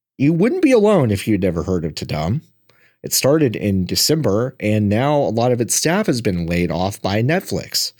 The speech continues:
Uh, th-, we got the news this week that it, uh, laid off a number of journalists that worked for Tudum. Um, it, it just is another in, uh, a, a long list of things that Netflix has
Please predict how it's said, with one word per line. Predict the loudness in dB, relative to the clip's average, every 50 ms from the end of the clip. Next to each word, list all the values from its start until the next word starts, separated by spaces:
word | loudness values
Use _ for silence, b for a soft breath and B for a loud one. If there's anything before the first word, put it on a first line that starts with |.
| B B B B B B B B B
Uh, | -2 -2 0 0 0 -2
th-, | -2 -2 -2
we | 0
got | 0 0 0 0
the | 0 0
news | 0 2 2 2 2 2 0 0 -2
this | -2 -4 -2 0
week | 0 0 0 -2 -2 -2
that | -2 -2 -2 -2
it, | -4 -6 -6 -6 -6
uh, | -6 -6 -4 -6 -6 -4
laid | -2 0 0 0
off | 0 -2 -2 -2
a | -2
number | -2 -2 0 0 0
of | 0 0
journalists | -2 -2 -2 0 0 0 0 0 -2 -4 -6 -8 B B B B B
that | -8 -6 -2
worked | -2 -2 -2 -4
for | -4 -4 -2 -2
Tudum. | -2 -4 -6 -4 -4 -4 -2 -2 -4 -4 -6 B B B B B B -4
Um, | -2 -2 0 0 0 0 -2 -2 -2 -2 -4 -4 -6 -4
it, | -4 -4 -4 -4 -8 -14 -16 -14 -10 -8
it | -8 -8 -8 -12
just | -10 -6 -4 -4 -4 -4 -6 -6 -6
is | -4 -4 -2 -4 -4 -6
another | -6 -4 -2 -2 -2 0 0 0 -2 -2
in, | -2 -2 -2 -2 -2 -2 -4 -4 -6
uh, | -4 -4 -4 -4 -4 -6 -6 -8 -8 -8 -8
a, | -8 -6
a |
long | -4 -2 -2 0 0 0 -2 -4 -4 -4
list | -4 -2 -2 -2 -2 -4
of | -4 -6 -4
things | -2 -4 -2 -2 -2 -2 -2
that | -4 -4
Netflix | -4 -6 -6 -4 -6 -4 -2 -4 -4
has | -2 -2 -2 -2 -4 -4